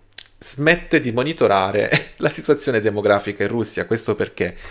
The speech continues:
l'ho visto già in altri video precedenti, perché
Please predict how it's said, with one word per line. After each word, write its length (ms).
l'ho 140
visto 340
già 180
in 80
altri 260
video 200
precedenti, 760
perché 520